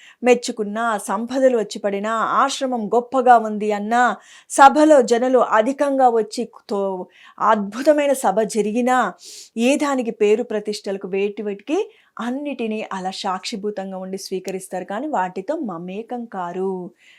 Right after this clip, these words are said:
బాహ్యంగా అందరితో ఉన్నా, సరదాగా ఉన్నా, అన్నిటినీ స్వీకరిస్తున్న అంతరంలో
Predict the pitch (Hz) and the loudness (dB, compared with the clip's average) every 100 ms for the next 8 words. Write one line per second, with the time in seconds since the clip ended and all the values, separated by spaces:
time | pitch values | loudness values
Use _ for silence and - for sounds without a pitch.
0 | _ 175 202 254 302 330 311 277 214 220 | _ 0 4 4 2 -2 0 0 0 -4
1 | 226 233 220 208 202 214 185 180 185 185 | -4 -4 -4 -4 -6 -6 -6 -6 -8 -8
2 | 208 202 202 190 190 196 190 147 - 208 | -8 -6 -6 -6 -8 -8 -8 -8 -8 -8
3 | 226 226 220 208 - 202 196 202 196 - | -6 -6 -6 -8 -8 -10 -8 -6 -8 -8
4 | 196 185 185 202 208 202 220 359 | -8 -8 -8 -6 -4 4 6 6